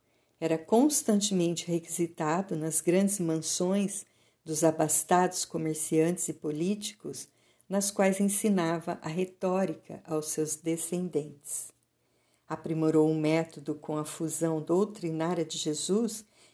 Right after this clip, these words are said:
que causava inveja aos doutos. Conhecia profundamente a história do velho continente, tinha dados concretos da geografia do mundo.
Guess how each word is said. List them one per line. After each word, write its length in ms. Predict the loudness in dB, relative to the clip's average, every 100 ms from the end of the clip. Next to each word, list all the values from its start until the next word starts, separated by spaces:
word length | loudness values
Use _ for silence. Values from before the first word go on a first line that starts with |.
| _
que 140 | -8 -4
causava 640 | 2 2 4 2 4 4
inveja 840 | 4 2 4 4 4 0 -2 -6 -6
aos 320 | -6 -6 -8
doutos. 840 | 0 2 2 -2 -12 -14 -12 -16 -18 _ _ _ _ _ _ _
Conhecia 580 | 0 2 4 2 4 4
profundamente 960 | 4 4 4 4 4 4 4 2 0 0
a 40 |
história 440 | 0 0 0 2
do 160 | 0 -4
velho 320 | 0 0 0
continente, 1040 | -6 -10 -8 -6 -4 -2 -4 -6 -10 -12 -14 _ _ _ _ _
tinha 320 | -2 2 4
dados 400 | 4 4 4 2
concretos 800 | 0 2 2 2 4 4 4 0
da 160 | 0 2
geografia 840 | 2 2 2 2 0 0 0 0
do 160 | 2 2
mundo. 480 | 2 -2 -6 -14